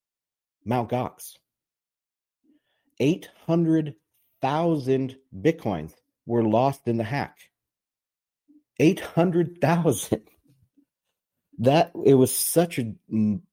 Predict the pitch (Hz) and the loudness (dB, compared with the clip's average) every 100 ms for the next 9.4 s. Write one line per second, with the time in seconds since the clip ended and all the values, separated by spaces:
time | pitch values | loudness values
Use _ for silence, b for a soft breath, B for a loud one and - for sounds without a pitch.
0 | _ 107 117 107 92 113 147 160 123 110 | _ -4 0 0 0 0 0 0 0 -2
1 | - _ _ _ _ 104 90 127 113 - | -8 _ _ _ _ -12 -6 -2 -4 -6
2 | - _ _ _ _ _ _ _ _ _ | -18 _ _ _ _ _ _ _ _ _
3 | _ _ _ _ - 110 - 170 196 180 | _ _ _ _ 0 0 0 -2 0 2
4 | 123 120 160 - _ _ - - - 190 | 2 2 -2 -4 _ _ -14 -8 -2 0
5 | 104 78 - - _ _ - 165 - 139 | 0 -2 -10 -20 _ _ -2 -2 -2 -4
6 | 151 117 123 - 101 127 147 - - _ | -4 -2 -4 -4 -6 -4 -4 -8 -16 _
7 | _ _ _ _ _ _ 143 151 - 160 | _ _ _ _ _ _ 2 2 0 0
8 | 175 139 147 147 - 117 117 110 - 143 | 2 2 2 -2 -2 -2 0 -4 -8 -10
9 | 165 - - | -10 -12 -20